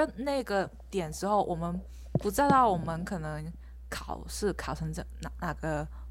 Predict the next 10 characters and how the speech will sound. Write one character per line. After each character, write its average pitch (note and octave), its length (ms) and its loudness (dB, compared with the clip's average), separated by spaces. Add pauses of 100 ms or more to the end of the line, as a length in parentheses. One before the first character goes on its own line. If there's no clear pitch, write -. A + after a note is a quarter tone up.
(400)
鬼 E3+ 180 2 (120)
样。 E3+ 280 0 (960)
就 A#4+ 140 4
是 A#4 240 6
你 A#3 120 2 (440)
可 C#4 100 6
能 A3 240 6 (140)
对 E4+ 260 8
于 C#4 60 -4
你 G#3+ 200 -2